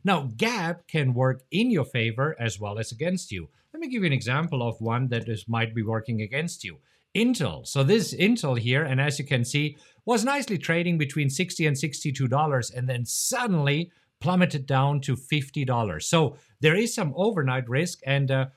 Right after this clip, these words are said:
with day trading, you don't have this overnight risk. Well, number three,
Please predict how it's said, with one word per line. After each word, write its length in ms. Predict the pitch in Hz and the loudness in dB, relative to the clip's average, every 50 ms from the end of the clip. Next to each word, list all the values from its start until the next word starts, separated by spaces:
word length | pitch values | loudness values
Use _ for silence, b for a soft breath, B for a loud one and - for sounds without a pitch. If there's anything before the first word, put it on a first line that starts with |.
| _ _ | _ _
with 320 | 123 131 165 147 - 113 107 | 0 2 2 2 2 -2 -2
day 280 | 95 151 208 285 311 | 0 0 0 0 -4
trading, 580 | 294 - - - 127 131 131 135 156 180 190 156 | -8 -8 -4 -2 0 0 0 0 0 -2 0 0
you 140 | 139 156 143 | 0 0 0
don't 600 | 120 101 - 156 214 262 240 - 147 180 180 - - - - | 0 0 0 0 0 2 0 0 0 0 -2 -4 -6 -4 -4
have 300 | 120 117 127 135 135 135 | -2 -2 -2 -4 -4 -4
this 200 | 147 143 139 - | -6 -6 -6 -6
overnight 480 | - 190 202 175 120 104 101 95 87 82 | -6 -6 -6 -4 -4 -4 -4 -6 -8 -8
risk. 260 | 87 78 - - - _ _ _ b b b | -12 -14 -12 -14 -18 _ _ _ b b b
Well, 260 | 208 247 262 - - - | -2 -2 0 -2 -4 -4
number 280 | 143 170 202 202 185 151 | 0 0 2 2 2 0
three, 560 | - - 160 170 156 135 131 160 175 165 - | 0 2 2 2 4 4 2 0 0 -4 -10